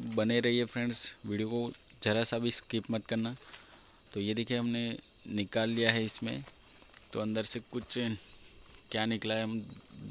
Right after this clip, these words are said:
दिखाएंगे आपको। तो ये देखिए फ्रेंड्स, यहाँ पे हमें कुछ सिसोटी टाइप का मिल चुका है फ्रेंड्स,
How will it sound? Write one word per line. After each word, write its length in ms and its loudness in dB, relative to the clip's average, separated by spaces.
दिखाएंगे 420 0
आपको। 380 -4
तो 60 -6
ये 280 -2
देखिए 220 0
फ्रेंड्स, 540 2
यहाँ 340 -4
पे 140 2
हमें 300 -2
कुछ 140 -4
सिसोटी 840 2
टाइप 300 -2
का 80 -2
मिल 220 -2
चुका 240 -6
है 160 -2
फ्रेंड्स, 300 -4